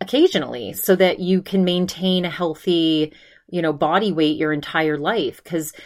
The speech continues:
that's what they say is people get, you typically over the holidays especially will gain weight every year.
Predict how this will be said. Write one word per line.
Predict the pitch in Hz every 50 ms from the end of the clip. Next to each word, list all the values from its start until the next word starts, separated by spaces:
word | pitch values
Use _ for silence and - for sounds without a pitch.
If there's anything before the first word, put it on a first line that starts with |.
| -
that's | - 240 -
what | 320 302
they | 277 220
say | - - 226 170
is | 151 -
people | - - 190 190 185
get, | 175 156 180 196 -
you | 196 190
typically | - - 190 196 190 190 196 185 175
over | 170 185 165 175
the | -
holidays | - - 185 180 180 180 165 170 160 147
especially | 143 - - 185 180 180 - 156 156 143
will | 147 143 143
gain | - 165 160 165 165 160 160 156 151 - - - - _
weight | - 156 180 180 175 165
every | 165 160 143 151 151 147
year. | 147 160 226 320 349 285 175 151 151 151 147 151 160 -